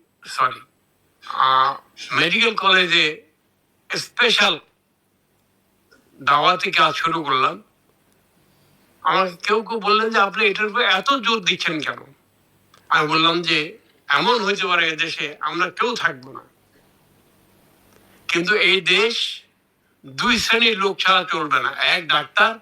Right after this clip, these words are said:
আর হচ্ছে কৃষিবিদ।" ডাক্তারদের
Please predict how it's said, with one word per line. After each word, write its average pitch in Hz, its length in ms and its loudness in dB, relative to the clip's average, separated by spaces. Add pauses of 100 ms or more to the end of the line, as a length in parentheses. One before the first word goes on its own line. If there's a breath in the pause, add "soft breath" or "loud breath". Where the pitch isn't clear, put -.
(340 soft breath)
আর 147 220 0
হচ্ছে 165 280 -2
কৃষিবিদ।" 160 540 -2 (2000)
ডাক্তারদের 208 800 0